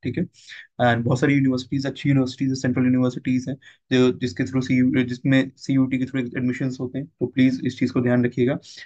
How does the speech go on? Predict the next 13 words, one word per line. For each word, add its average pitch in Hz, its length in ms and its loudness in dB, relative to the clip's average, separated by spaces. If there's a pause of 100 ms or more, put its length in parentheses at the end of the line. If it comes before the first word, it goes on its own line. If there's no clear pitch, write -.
(120)
आज 143 180 2
मैं 165 100 2
आपको 156 140 -2
क्या 143 140 2
बताने 123 300 0
वाला 117 220 -4
हूँ 127 100 -6
कि 127 240 -4 (760)
we 131 100 4
are 123 120 4
launching 120 460 0
our 120 120 0 (540)
test 156 160 2